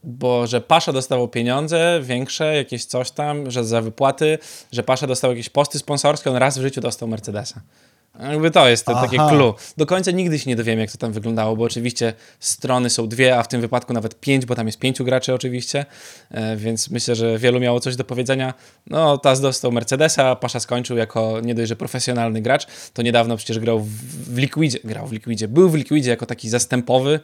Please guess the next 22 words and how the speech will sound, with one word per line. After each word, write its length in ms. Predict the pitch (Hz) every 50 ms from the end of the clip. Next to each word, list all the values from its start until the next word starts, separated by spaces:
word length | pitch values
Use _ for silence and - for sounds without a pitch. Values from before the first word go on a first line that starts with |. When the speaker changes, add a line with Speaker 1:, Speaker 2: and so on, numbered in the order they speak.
| _ -
Speaker 2:
Mhm. 280 | 139 139 117 117 143 127
Speaker 1:
e, 160 | 127 127 127
rezerwowy, 440 | 127 123 135 131 120 127 131 143 143
przepraszam, 520 | - - 139 - 135 143 - 165 165 170 165 - - - _ _ _ _ _ -
i 120 | - 143
taka 220 | 151 143 - 139
maskotka 420 | 127 127 123 - - 135 - - 135
trochę 220 | 135 131 - 147
drużyny, 420 | 135 139 139 139 151 147 165 170 - -
e, 140 | - - - -
więc 380 | 113 107 107 107 104 - -
drużyna 380 | - 127 127 120 120 123 120 120
ze 100 | 117 117
Stanów, 420 | - - 120 113 123 143 139 - - _ _ - _ _ _
Kaska 260 | - 127 - - 117
tam 140 | 117 107 98
płynęła, 400 | - 123 123 139 147 139 135 127
robi 180 | 127 113 107
streamy, 320 | 104 - - 135 139 135 123
które 200 | - - 120 120
są 160 | - 120 120
duże. 300 | 113 117 113 117 117